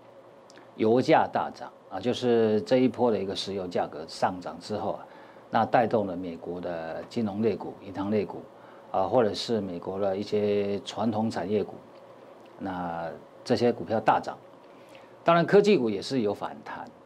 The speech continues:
啊，可是最主要原因是由，啊，石油价格所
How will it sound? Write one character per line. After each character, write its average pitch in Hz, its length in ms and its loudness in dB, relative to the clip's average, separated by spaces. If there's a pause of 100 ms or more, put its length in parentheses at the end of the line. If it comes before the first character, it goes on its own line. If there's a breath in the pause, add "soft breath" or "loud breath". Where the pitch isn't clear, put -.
(140)
啊， 104 120 -10
可 104 160 -4
是 123 600 6
最 170 240 6
主 104 140 -2
要 113 120 4
原 104 160 2
因 110 140 0
是 117 220 -2
由， 87 280 -4 (380 loud breath)
啊， 92 240 -4
石 107 220 -4
油 113 120 4
价 104 220 4
格 82 160 -6
所 135 260 -10